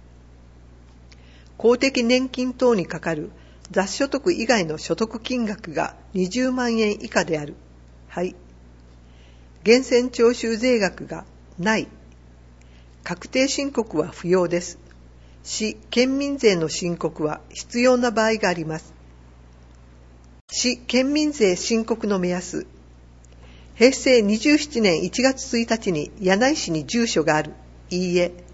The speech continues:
平成二十七年一月一日の住所地で申告をしてください。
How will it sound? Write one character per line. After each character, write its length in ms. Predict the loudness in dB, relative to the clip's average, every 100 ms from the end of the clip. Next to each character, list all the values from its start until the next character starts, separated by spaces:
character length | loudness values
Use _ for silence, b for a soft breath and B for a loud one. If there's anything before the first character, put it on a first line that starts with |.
| -20 B B B B B
平 180 | 4 4
成 280 | 6 4 6
二 160 | 4 0
十 200 | 0 0
七 240 | -2 0
年 220 | 0 0
一 200 | -2 0
月 360 | 0 0 -2 -2
一 140 | 0
日 220 | 0 0
の 220 | -2 -2 -4 -6
住 220 | 0 2
所 160 | 2 -2
地 140 | 0
で 120 | 0
申 280 | 2 -2 0
告 260 | -2 0 0
を 60 |
し 100 | 0
て 120 | -4
く 80 | -2
だ 100 | -4
さ 180 | -4
い。 80 | -8